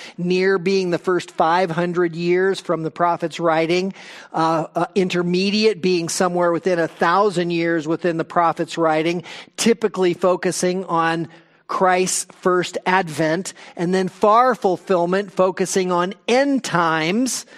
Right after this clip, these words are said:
typically Christ's second coming. So in Daniel eight, we had the near fulfillment of Antiochus, the far fulfillment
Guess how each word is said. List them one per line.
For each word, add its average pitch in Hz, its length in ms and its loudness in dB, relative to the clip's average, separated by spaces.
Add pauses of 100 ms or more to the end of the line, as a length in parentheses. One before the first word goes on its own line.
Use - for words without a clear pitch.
(240)
typically 214 580 0
Christ's 185 760 0
second 180 540 0
coming. 202 440 0 (1200)
So 190 400 2
in 226 480 0
Daniel 196 480 2
eight, 196 240 2
we 175 140 2
had 160 180 0
the 160 80 2
near 196 340 2
fulfillment 196 540 0
of 175 80 -2
Antiochus, 175 840 0
the 156 100 -2
far 202 420 2
fulfillment 170 720 -2